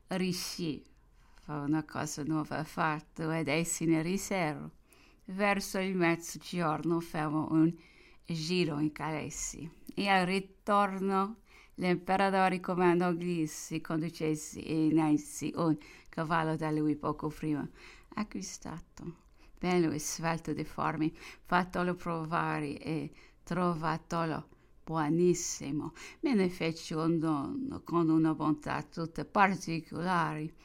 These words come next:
pur non poteva valermene. Gran fatto perché lo riconobbi poi ombroso e visiato. Allora passò il general Gorgò, più valenti cavalcadori.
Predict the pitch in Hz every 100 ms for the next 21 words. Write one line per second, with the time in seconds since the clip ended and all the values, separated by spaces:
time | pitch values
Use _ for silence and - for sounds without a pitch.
0 | - - 175 175 175 170 170 165 175 165
1 | 165 156 160 165 170 156 147 151 143 147
2 | 147 156 - 190 175 175 - 175 170 160
3 | 156 160 156 - 170 160 156 160 151 -
4 | - - 185 190 - - 170 165 170 156
5 | 170 160 - 175 160 160 151 180 165 165
6 | 165 - 165 165 - - - 180 165 175
7 | 175 156 156 156 - - 160 196 185 185
8 | 180 170 175 - 180 170 170 - 170 175
9 | 175 156 - 165 165 175 147 147 - -
10 | - - 202 185 180 180 175 165 156 151
11 | - - - - - - - 202 226 220
12 | 196 180 - 160 147 113 -